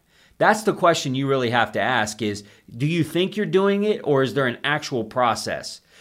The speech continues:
Do you have conversations with people who are gonna be impacted by the changes that you're making?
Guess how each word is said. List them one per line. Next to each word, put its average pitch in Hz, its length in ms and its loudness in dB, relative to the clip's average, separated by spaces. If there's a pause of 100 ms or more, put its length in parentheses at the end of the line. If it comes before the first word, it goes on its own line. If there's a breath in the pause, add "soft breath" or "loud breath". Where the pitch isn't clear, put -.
(180 soft breath)
Do 147 100 0
you 185 140 4
have 175 220 0
conversations 160 800 0
with 170 160 0
people 180 560 -4 (180 soft breath)
who 143 100 -2
are 143 60 6
gonna 135 160 0
be 127 200 0
impacted 151 440 0
by 139 140 6
the 127 80 -2
changes 143 400 -4
that 139 120 -2
you're 113 140 -2
making? 156 520 -2